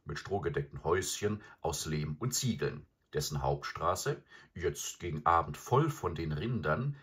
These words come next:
die in ihre Ställe zurückgingen, gerade hinunter an den Fluss führte und in einer Art von roh gemauertem Damm endete, wo die Frauen Schritt vor Schritt hineinwaten konnten,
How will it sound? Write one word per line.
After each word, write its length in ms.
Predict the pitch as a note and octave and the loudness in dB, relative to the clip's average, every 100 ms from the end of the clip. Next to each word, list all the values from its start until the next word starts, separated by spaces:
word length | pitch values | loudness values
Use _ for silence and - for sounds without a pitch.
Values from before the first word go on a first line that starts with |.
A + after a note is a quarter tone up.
| _ F#2+ | _ -8
die 100 | F#2 | -6
in 80 | |
ihre 240 | D2 D2 D2+ | -4 -2 -2
Ställe 320 | - D2+ D2 | 0 0 0
zurückgingen, 680 | - C#2+ D2+ D2+ G#2 C#3+ - - _ | -2 -4 -4 -4 -2 -2 -4 -10 _
gerade 520 | D3 G2+ A#2+ - - | -4 0 2 2 0
hinunter 760 | D#3+ C#3+ D#2+ D#2+ G#2 C3+ - - | -4 -6 -6 -4 -2 0 -2 -2
an 140 | D#2+ | -4
den 160 | C#2+ C2+ | -4 -8
Fluss 380 | - D#2 D2+ - | -8 -8 -6 -6
führte 560 | - - D2+ - D3+ - - - - | -8 -4 -4 -2 -4 -6 -16 -20 -4
und 220 | C3+ D3+ | 0 2
in 120 | - | 2
einer 300 | D#2 D#2+ - | 2 2 4
Art 300 | E2 F2 A2 | 4 4 2
von 220 | - F2 D#2+ | -2 -6 -4
roh 260 | D2 G#2+ | -2 0
gemauertem 560 | G#2 E2 C#2+ D#2 B2 A#2 | 0 2 2 0 -2 4
Damm 280 | C#3+ A#2 - | 4 4 -2
endete, 580 | D2+ D2+ - A#2+ D#3 - - - - _ | -4 -4 -2 0 0 -4 -20 -20 -20 _
wo 160 | F2+ F#2 | -2 -2
die 140 | - | -2
Frauen 600 | - - - E2+ G#2 - - - _ _ _ _ _ _ _ - | -10 -8 -4 0 0 -2 -12 -20 _ _ _ _ _ _ _ -8
Schritt 380 | - C#3+ C#3+ | -2 -2 -2
vor 220 | - C#2+ C#2+ | -2 -2 0
Schritt 280 | - - | -2 -6
hineinwaten 720 | - D2 C#2+ D2+ D2+ E2 F2 G#2+ | -4 0 2 2 2 2 2 -2
konnten, 540 | - A#2+ C#3 E2 - | -2 -2 -4 -8 -12